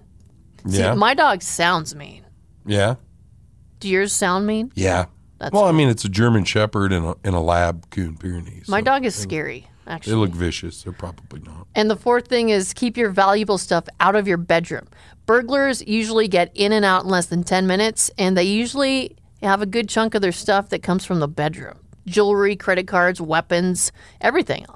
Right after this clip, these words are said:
Speaker 1: All your valuables are always right there with you in your bedroom.
Speaker 2: Yeah. Yeah, usually.
Speaker 1: Put
Speaker 2: Yeah.
Speaker 1: it somewhere else. That's what they say.
Speaker 2: I do.
Speaker 1: Good.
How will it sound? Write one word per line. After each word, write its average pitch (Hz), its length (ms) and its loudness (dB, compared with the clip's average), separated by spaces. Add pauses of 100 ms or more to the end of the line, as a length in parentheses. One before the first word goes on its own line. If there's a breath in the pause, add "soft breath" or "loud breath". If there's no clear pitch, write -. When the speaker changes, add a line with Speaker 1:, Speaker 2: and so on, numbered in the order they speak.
Speaker 1:
All 208 160 4
your 240 140 0
valuables 196 500 2
are 160 100 0
always 175 400 0
right 170 240 0
there 160 160 -2
with 170 220 -4
you - 140 -10
in 175 120 -6
your 151 80 -6
bedroom. - 320 -10 (200)
Speaker 2:
Yeah. 107 340 0 (340)
Yeah, 123 200 0 (160)
usually. 107 480 0 (180)
Speaker 1:
Put 98 80 0
Speaker 2:
Yeah. 254 80 4
Speaker 1:
it 240 80 -4
somewhere 226 280 0
else. - 420 -6 (200)
That's - 160 -16
what 151 100 -16
they 175 100 -12
say. - 320 -10
Speaker 2:
I 104 100 0
do. 107 400 0 (840)
Speaker 1:
Good. 277 260 -2